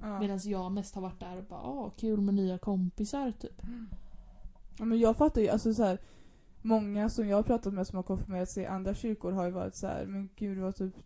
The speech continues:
Speaker 1: det tråkigaste jag har gjort", och så här, jag fattar, eller så här,
Speaker 2: Ja.
Speaker 1: bara negativa liksom. Ehm,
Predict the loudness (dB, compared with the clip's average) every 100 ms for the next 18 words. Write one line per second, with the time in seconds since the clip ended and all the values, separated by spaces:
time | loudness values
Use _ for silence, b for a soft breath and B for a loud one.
0 | -8 -4 -2 0 2 2 0 0 0 0
1 | 0 0 2 0 -4 -10 -8 -6 -4 0
2 | 0 0 -4 -8 b b b b b _
3 | _ -20 -20 -18 0 4 4 2 -2 -4
4 | -6 _ _ -2 -2 0 -2 -4 -8 -4
5 | -2 0 -2 -2 -2 -4 -12 -20 -20 _
6 | -20 _ -4 4 8 8 6 2 -2 -2
7 | 0 2 4 4 4 0 -4 -12 b b
8 | b b b -4 0 2 2 2 0 -4
9 | -10 -14